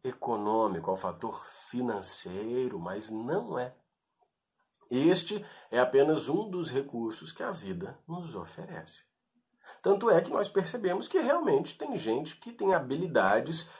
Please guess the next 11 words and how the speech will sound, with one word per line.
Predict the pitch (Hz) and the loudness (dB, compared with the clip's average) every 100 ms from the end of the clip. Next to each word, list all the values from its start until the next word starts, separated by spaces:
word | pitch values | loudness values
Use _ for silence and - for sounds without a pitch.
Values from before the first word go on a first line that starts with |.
| - | -12
e | - | -4
está | 185 - 208 | 0 4 4
tão | 208 349 359 269 | 4 4 4 4
desprendido, | 170 190 - - 170 131 - 135 208 160 110 107 | -2 -2 -2 2 4 4 0 -2 0 0 0 2
já | 139 | 0
está | 165 - 165 | -2 -2 -2
tão | 226 294 | -4 -6
libertado | 214 175 160 - 135 151 143 113 | -2 -2 -4 0 6 8 8 4
disso, | 92 113 160 - | -4 -4 -4 -4
liberto | 92 82 104 156 175 - 185 | -8 -2 4 4 4 -6 -14
disso, | 165 - - - | -8 -6 -6 -10